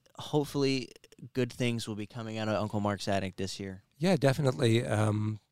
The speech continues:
Speaker 2: this is a topic I've been, you know, I, I'm glad to do this because I am very interested in this topic. And one of the things we always like to do in the attic, number one, as we talked about, there's a whole range of things that Zach and I have planned to talk about in various podcasts coming up.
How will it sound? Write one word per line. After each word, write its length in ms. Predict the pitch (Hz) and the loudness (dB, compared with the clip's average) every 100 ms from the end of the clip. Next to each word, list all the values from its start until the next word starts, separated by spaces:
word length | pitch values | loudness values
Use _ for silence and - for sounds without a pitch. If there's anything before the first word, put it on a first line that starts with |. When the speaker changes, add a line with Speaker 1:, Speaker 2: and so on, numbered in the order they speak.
| _ _ _ 160 | _ _ _ 0
Speaker 2:
this 180 | 160 | 2
is 100 | 175 | 4
a 60 | 143 | 2
topic 320 | 123 120 120 | 2 0 2
I've 140 | 117 117 | 2 4
been, 200 | 120 - | 2 0
you 120 | 127 | -4
know, 360 | 104 101 101 98 _ _ _ | -2 -2 -4 -10 _ _ _
I, 120 | - 139 | -6 0
I'm 160 | 147 | 2
glad 200 | 123 127 | 6 6
to 60 | 117 | 4
do 140 | 110 | 0
this 160 | 107 104 | 2 0
because 180 | - 113 | 0 2
I 60 | 113 | 4
am 140 | 110 | 4
very 220 | 107 110 | 4 4
interested 280 | 107 113 127 | 4 0 -2
in 60 | 127 | 2
this 120 | 117 | 2
topic. 380 | - 117 117 113 | 4 4 4 2
And 240 | 110 110 - _ _ - | 0 0 -4 _ _ 4
one 140 | 135 | 8
of 60 | 139 | 10
the 80 | 143 | 10
things 240 | 143 123 | 6 6
we 80 | 120 | 6
always 200 | 117 120 | 6 6
like 120 | 120 | 4
to 80 | 110 | 2
do 120 | 113 117 | 2 4
in 80 | |
the 100 | 113 | 4
attic, 240 | 107 110 117 | 2 0 0
number 160 | 110 | 2
one, 140 | 110 110 | 4 4
as 100 | 104 | 2
we 100 | 110 | 0
talked 280 | 110 104 113 | 0 0 -2
about, 340 | 104 101 - _ _ _ _ | -2 -4 -6 _ _ _ _
there's 160 | 165 120 | -4 0
a 60 | |
whole 160 | 117 139 | 4 8
range 240 | 123 127 | 8 6
of 80 | 117 | 4
things 260 | 117 117 107 | 2 2 2
that 100 | 104 | 0
Zach 200 | 110 123 | 0 0
and 80 | 123 | 0
I 60 | |
have 160 | 107 107 | 0 0
planned 260 | 117 110 | 0 2
to 60 | 107 | 2
talk 260 | - 113 - | 2 0 2
about 220 | 107 101 | 0 2
in 140 | 104 | 0
various 300 | 98 107 107 | 2 2 2
podcasts 500 | - 113 113 117 110 | 0 0 0 -2 -2
coming 240 | - 113 110 | -2 0 2
up. 180 | 110 | 0